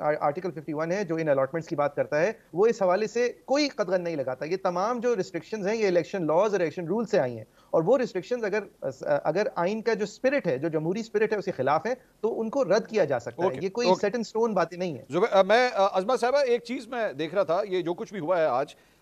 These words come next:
Speaker 2: आपकी पार्टी के एक senior रहनुमा है मोहम्मद जुबैर साहब, साबिक गवर्नर सिंध, उन्होंने हमाद अजहर साहब ने ये लिखा, अ, ये उ-, उनका tweet था, "जाली form forty सेवन की नशिस्तों के ऊपर जाली दो तिहाई अक्सरियत बनाने के ख्वाब", तो मैं आगे लफ्ज़ नहीं इस्तेमाल करना चाह रहा जो उन्होंने लिखा हुआ है,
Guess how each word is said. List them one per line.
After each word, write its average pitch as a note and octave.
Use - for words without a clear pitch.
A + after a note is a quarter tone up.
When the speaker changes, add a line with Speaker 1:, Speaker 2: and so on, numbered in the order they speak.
Speaker 2:
आपकी G3
पार्टी G3+
के G#3+
एक A3+
senior G#3+
रहनुमा F3
है A#3+
मोहम्मद E3
जुबैर C#3+
साहब, G2+
साबिक E3+
गवर्नर D3+
सिंध, D3
उन्होंने A#3
हमाद F#3
अजहर A3
साहब F#3
ने G#3
ये F#3
लिखा, D#3+
अ, C3
ये D3
उ-, F3+
उनका E3+
tweet G3
था, F3+
"जाली A3
form G#3+
forty G3+
सेवन G3
की G3+
नशिस्तों F3+
के G3+
ऊपर G3+
जाली F3
दो F3
तिहाई F3+
अक्सरियत E3+
बनाने D3
के F3+
ख्वाब", D#3
तो E3+
मैं D#3+
आगे D#3+
लफ्ज़ D3+
नहीं E3
इस्तेमाल C3
करना A2+
चाह G#2+
रहा G2+
जो A#2+
उन्होंने A#2
लिखा A#2
हुआ B2+
है, C3